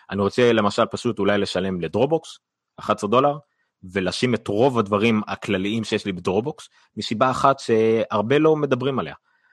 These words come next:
אה, זה שיש לך כונן, אחסון בענן, זה נחמד, זה כמו שייתנו לך דיסק און קי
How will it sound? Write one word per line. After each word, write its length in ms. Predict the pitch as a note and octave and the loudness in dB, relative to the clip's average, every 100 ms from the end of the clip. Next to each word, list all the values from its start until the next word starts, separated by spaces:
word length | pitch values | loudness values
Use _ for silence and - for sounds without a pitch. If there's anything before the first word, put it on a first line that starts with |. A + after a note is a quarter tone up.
| _ _ _ - | _ _ _ -12
אה, 440 | F2 E2+ F2 F2+ - | -8 -6 -6 -6 -8
זה 160 | A#2 D#3+ | -4 -2
שיש 200 | - E3+ | 0 0
לך 120 | - D#3 | 2 2
כונן, 440 | - G#2 B2+ C3+ B2+ | 2 4 6 4 2
אחסון 320 | G2 - C3+ | -4 -4 0
בענן, 300 | G#2 G2+ A#2+ | 0 2 2
זה 80 | G2+ | 0
נחמד, 300 | F#2 - F#2+ | -2 0 -2
זה 120 | E2 | -2
כמו 180 | - B2+ | 0 0
שייתנו 1200 | - B2+ A#2 G2 F2+ F#2 D#2+ D2+ _ - G2+ B2+ | 4 4 4 2 -2 -6 -10 -18 _ -14 0 2
לך 100 | B2+ | 2
דיסק 260 | G#2+ A#2+ - | 2 0 0
און 100 | A2 | -2
קי 200 | B2+ D3 | 0 -2